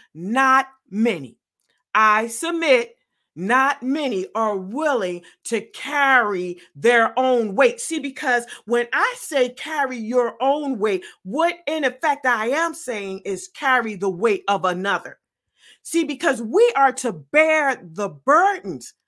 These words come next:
of one another. We are to put, uh, one another higher than we put ourselves. That is not, that is not a tradition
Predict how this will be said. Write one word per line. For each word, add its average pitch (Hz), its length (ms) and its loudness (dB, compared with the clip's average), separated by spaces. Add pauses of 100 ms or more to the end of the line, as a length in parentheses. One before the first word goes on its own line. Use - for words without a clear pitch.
(180)
of 196 180 2
one 233 240 2
another. 196 460 -2 (600)
We 427 440 4
are 262 260 4
to 254 200 -4
put, - 480 -6 (360)
uh, 226 100 -2
one 285 400 -2
another 247 520 2
higher 349 720 0 (280)
than 277 380 -2
we 381 160 6
put 359 380 0
ourselves. 285 880 2 (560)
That 370 400 4
is 269 300 -2
not, 254 540 -4 (180)
that 320 420 0
is 311 300 -4
not 302 360 -2 (220)
a 226 80 -2
tradition 202 880 -6